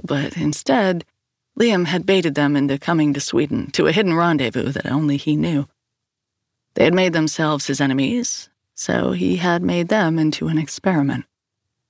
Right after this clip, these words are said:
He remembered how certain and vital it had all felt at the time. He remembered how they had screamed.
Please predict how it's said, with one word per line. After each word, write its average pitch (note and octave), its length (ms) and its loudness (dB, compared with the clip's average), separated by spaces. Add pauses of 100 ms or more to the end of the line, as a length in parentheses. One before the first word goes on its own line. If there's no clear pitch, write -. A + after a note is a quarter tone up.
(640)
He F3+ 100 4
remembered F3+ 380 4
how D3 140 -4
certain - 420 -4
and C#3 180 -2
vital D3 440 -2 (100)
it E3+ 140 -2
had E3+ 120 -2
all E3 160 2
felt E3 300 -4
at E3 120 -6
the D#3 60 -4
time. F3+ 380 -4 (1400)
He D3+ 120 2
remembered D3 400 2
how D3 480 -2
they C#3+ 160 -6
had C#3 220 -6
screamed. D3 600 -2